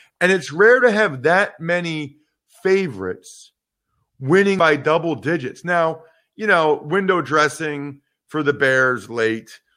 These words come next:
window dressing for the Broncos late. We'll get into those games, but there wasn't really drama. I mean, it wasn't really notable or, "Oh my gosh, this could go either way."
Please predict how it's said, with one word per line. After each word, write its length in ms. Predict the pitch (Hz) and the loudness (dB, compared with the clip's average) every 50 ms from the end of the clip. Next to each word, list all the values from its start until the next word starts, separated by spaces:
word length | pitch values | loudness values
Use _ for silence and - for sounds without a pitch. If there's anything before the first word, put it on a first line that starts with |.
| _ _ - | _ _ -8
window 400 | 135 151 185 196 185 180 180 170 | -2 -2 0 0 2 0 0 0
dressing 800 | 139 127 156 160 156 151 151 - 160 151 147 143 143 139 135 _ | -2 -2 0 0 0 0 -2 -4 -6 -6 -6 -8 -10 -12 -14 _
for 200 | _ - 151 151 | _ -8 -6 -4
the 100 | 139 135 | -4 -4
Broncos 680 | 131 131 131 131 127 127 127 - 127 123 120 113 - | -4 -2 -2 -2 -2 -2 -4 -6 -6 -6 -6 -6 -6
late. 240 | 104 113 110 110 - | -4 -4 -4 -4 -4
We'll 120 | 135 151 156 | -6 -4 0
get 160 | 185 196 196 | 0 0 0
into 160 | 190 170 151 | -2 -4 -4
those 220 | 135 123 117 98 | -4 -4 -4 -6
games, 500 | 87 127 131 131 117 104 92 92 85 - _ _ _ _ _ _ - | -6 -6 -6 -4 -6 -8 -10 -12 -14 -18 _ _ _ _ _ _ 2
but 120 | 226 233 | 2 2
there 140 | 240 247 247 | 4 4 4
wasn't 400 | 262 254 247 190 156 123 101 - | 4 4 4 2 0 -4 -8 -8
really 420 | 120 110 120 123 120 107 95 90 | -6 -4 -2 0 0 0 -2 -4
drama. 300 | - - - - - - _ _ _ _ _ | -10 -16 -20 -20 -20 -20 _ _ _ _ _
I 80 | - 156 | -4 -2
mean, 160 | 170 180 185 | 0 0 0
it 120 | 196 202 | 0 0
wasn't 460 | 196 214 220 214 180 180 175 147 - - | 2 2 2 2 2 0 -4 -6 -8 -8
really 720 | 147 139 151 156 156 143 139 131 127 117 110 104 98 _ _ _ _ _ _ _ _ _ _ _ _ _ _ _ | -4 -2 0 2 2 2 2 2 -2 -2 -4 -6 -10 _ _ _ _ _ _ _ _ _ _ _ _ _ _ _
notable 1040 | 120 123 131 143 151 147 151 143 127 127 113 107 117 113 110 107 104 104 101 101 - _ _ _ _ _ | -10 -2 2 4 4 6 4 4 2 0 -2 -2 0 2 2 2 2 0 -2 -6 -10 _ _ _ _ _
or, 300 | - 135 135 131 135 131 | -2 0 2 2 0 0
"Oh 120 | 160 185 180 | -2 -4 -4
my 180 | 160 143 143 | -4 -4 -4
gosh, 320 | 147 156 175 165 160 143 - | -2 0 0 0 0 -2 -4
this 160 | 165 156 - | -8 -12 -12
could 160 | - 170 143 | -12 -10 -4
go 180 | 147 147 143 143 | -2 -2 0 0
either 280 | 143 139 131 120 113 | -2 -4 -6 -8 -8
way." 420 | 107 117 135 139 120 107 95 90 | -6 -4 -2 -2 -2 -2 -4 -8